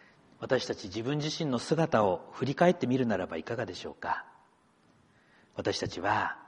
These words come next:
主が行われた苦しい御業を、その奇跡と御口の裁きを、導きをいつも思い起こして、忘れないで、感謝して、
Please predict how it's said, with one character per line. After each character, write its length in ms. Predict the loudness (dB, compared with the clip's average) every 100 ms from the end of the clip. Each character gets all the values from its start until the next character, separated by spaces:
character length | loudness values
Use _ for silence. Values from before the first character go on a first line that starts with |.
| -20 _ _
主 200 | -10 -4
が 140 | -2 -2
行 260 | -2 -6
わ 240 | -6 -4 -6
れ 120 | -6
た 300 | -4 -4 -6 -18 -12
苦 240 | -8 -6
し 380 | -4 -2 -2 -4
い 20 |
御 140 | -6 -8
業 300 | -8 -8 -10
を、 120 | -12 -18 _ _ _ _ -20 _ -20 -20 -8
そ 140 | 4 6
の 120 | 6
奇 340 | 2 0 2
跡 140 | 2 2
と 260 | -2 -4 -16 -20 _ -20 -6 -2
御 80 |
口 260 | 2 2 6
の 120 | 4
裁 200 | 6 6 6 4
き 160 | 2
を、 100 | -2 -4 -6
導 260 | 2 4 4
き 160 | 4 2
を 200 | 2 -2 -12 -20 -20 -20 _ _ _ -10
い 60 | -8
つ 140 | -4
も 340 | 0 0 -2 -12 -20 -20 -12
思 320 | -6 -2 0 0
い 120 | -2
起 160 | -8
こ 180 | -10 -8
し 140 | -8 -8
て、 120 | -10 -10 -20 _ _ _ -10
忘 240 | -8 -4
れ 100 | -4
な 160 | -2 -4
い 60 | -6
で、 100 | -10 -16 -20 _ _
感 240 | -4 0 0
謝 160 | 0
し 100 | -6
て、 220 | -8 -10